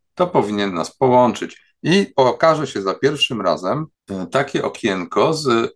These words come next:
ostrzeżeniem. I co to jest za ostrzeżenie? Że tam po-, do łączenia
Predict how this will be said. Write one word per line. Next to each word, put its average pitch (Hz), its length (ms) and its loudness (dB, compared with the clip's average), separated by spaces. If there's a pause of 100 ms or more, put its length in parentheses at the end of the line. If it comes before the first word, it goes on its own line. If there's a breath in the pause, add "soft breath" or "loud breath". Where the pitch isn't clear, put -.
(100)
ostrzeżeniem. 107 880 -2
I - 40 -20
co - 140 -12
to - 100 -2
jest 151 120 0
za 156 100 0
ostrzeżenie? 143 720 -2
Że 120 600 0
tam 101 160 -4 (120)
po-, 104 160 -2
do 104 200 2
łączenia 98 640 0